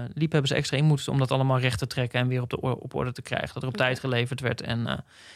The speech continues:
Speaker 1: en met de juiste kwaliteit, heel erg afgestraft. Dus ik ben daar wel al globaal ingedoken. En wat ik daar heel erg zie, en dat valt mij gewoon op, eh, de waardering van Alstom is,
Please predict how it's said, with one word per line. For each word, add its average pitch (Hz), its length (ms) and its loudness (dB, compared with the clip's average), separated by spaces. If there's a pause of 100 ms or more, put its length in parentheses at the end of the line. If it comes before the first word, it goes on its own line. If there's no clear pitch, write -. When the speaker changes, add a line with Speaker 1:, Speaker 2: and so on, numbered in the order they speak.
(100)
Speaker 1:
en 131 100 2
met 127 100 8
de 131 80 2
juiste 123 220 4
kwaliteit, 127 580 0 (480)
heel 151 100 8
erg 143 140 4
afgestraft. 160 760 -2 (220)
Dus 143 120 -2
ik 151 80 2
ben 156 100 6
daar 156 100 4
wel 143 340 6 (300)
al 135 180 4
globaal 151 460 4
ingedoken. 147 540 4
En 139 60 6
wat 139 80 6
ik 139 80 2
daar 143 160 4
heel 147 220 6
erg 131 120 2
zie, 196 260 2
en 143 120 2
dat 151 140 2
valt 147 220 4
mij 143 120 4
gewoon 135 200 2
op, - 220 -2 (640)
eh, 135 180 4
de 135 80 6
waardering 135 600 6
van 120 380 2
Alstom 143 400 2
is, 135 140 -4